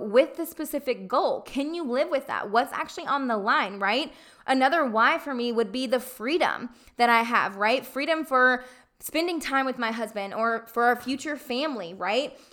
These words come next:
What are the consequences if I don't have that successful business of my own? I may not have the time to spend with my husband. He works second shift right now. Because of my work schedule,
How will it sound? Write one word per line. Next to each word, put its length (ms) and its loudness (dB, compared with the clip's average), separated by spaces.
What 180 4
are 80 4
the 80 0
consequences 1000 0
if 160 8
I 120 6
don't 280 4
have 200 0
that 180 0
successful 540 -2
business 440 0
of 180 4
my 280 2
own? 400 0
I 160 2
may 120 -2
not 200 2
have 180 -2
the 80 2
time 360 0
to 100 0
spend 400 -2
with 180 -2
my 160 -2
husband. 380 -8
He 120 -4
works 280 0
second 340 -2
shift 260 -2
right 180 -2
now. 140 -4
Because 440 0
of 100 4
my 180 2
work 260 2
schedule, 680 -2